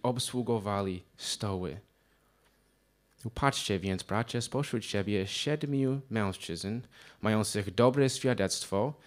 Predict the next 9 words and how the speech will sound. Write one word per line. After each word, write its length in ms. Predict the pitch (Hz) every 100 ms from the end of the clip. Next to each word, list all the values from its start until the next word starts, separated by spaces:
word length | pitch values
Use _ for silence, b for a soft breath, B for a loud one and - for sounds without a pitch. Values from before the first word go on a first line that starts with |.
| B B B
pełnych 520 | - 131 143 147 135
Ducha 380 | - 127 - 120
Świętego 600 | - - 113 - 98 92
i 100 | 87
mądrości, 760 | 131 147 117 98 95 - 104 110
którym 380 | 113 120 107
zlecimy 520 | 98 110 - 160 131 95
tej 200 | 98 87
sprawy. 480 | - 85 76 -